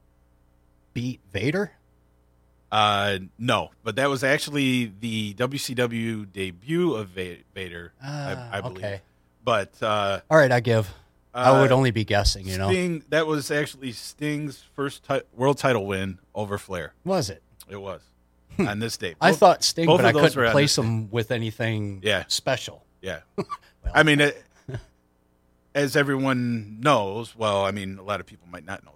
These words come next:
Speaker 2: this, but St-, <clears throat> Sting was obviously destined or supposed to win the title before that, but he had, uh, jumped up on the cage in that cage match and s-,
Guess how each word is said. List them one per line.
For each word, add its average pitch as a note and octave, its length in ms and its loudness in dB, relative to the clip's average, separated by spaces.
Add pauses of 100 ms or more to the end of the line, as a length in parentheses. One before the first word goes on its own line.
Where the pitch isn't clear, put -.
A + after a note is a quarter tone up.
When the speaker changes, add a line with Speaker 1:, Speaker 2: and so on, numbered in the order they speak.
Speaker 2:
this, F2+ 220 -20
but G2 180 -10 (220)
St-, - 280 -16 (360)
<clears throat> E3 260 -6
Sting D#3+ 300 -2
was B2+ 160 -2
obviously A2 540 -4
destined A2 580 -6 (400)
or G#2+ 360 -2 (840)
supposed C#3+ 520 0
to G2 260 -6 (540)
win A2+ 300 0
the G#2+ 80 -6
title G#2 260 -4
before C#3+ 300 2
that, G2 260 0 (140)
but F2+ 280 -6
he G2+ 220 -18
had, F#2+ 340 -8
uh, E2 220 -4 (240)
jumped G#2+ 240 -2
up G2+ 160 -8
on F#2+ 100 -4
the F2 80 -16
cage A2+ 400 -6
in G#2 80 -18
that F2+ 160 -12
cage A2 300 -8
match F#2+ 380 -10
and E2+ 160 -18
s-, - 240 -20